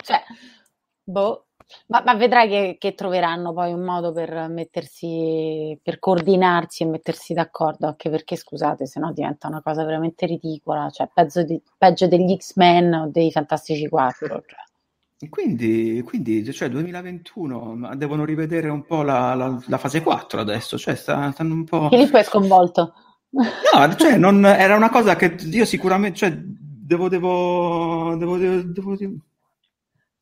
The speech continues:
Speaker 2: devo dire, cioè, non, non mi aspettavo assolutamente una,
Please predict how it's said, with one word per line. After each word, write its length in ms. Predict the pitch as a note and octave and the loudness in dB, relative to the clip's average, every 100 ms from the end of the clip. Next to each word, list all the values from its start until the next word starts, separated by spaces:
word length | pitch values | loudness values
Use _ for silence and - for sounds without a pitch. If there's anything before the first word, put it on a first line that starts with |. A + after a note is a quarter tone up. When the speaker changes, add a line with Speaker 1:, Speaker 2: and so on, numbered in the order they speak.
| _ _ _ | _ _ _
Speaker 2:
devo 200 | F3 G3+ | -2 -2
dire, 360 | G#3 D#3 B2 A2 | 2 2 2 2
cioè, 200 | - C#3 | 0 2
non, 180 | B2 C#3+ | 4 4
non 100 | D#3 | 4
mi 80 | |
aspettavo 800 | E3+ D#3+ F3 E3+ G3+ F#3+ F3 E3+ | 2 0 -4 0 2 2 4 2
assolutamente 880 | D#3+ D#3+ D#3+ D#3 D#3+ E3+ E3+ D#3+ D#3+ | 2 0 -2 0 0 2 2 0 2
una, 1120 | D#3 D3+ C#3+ C#3 C3 B2+ B2 A#2+ A#2+ A#2+ A#2 | 4 4 4 2 2 2 2 0 0 0 -2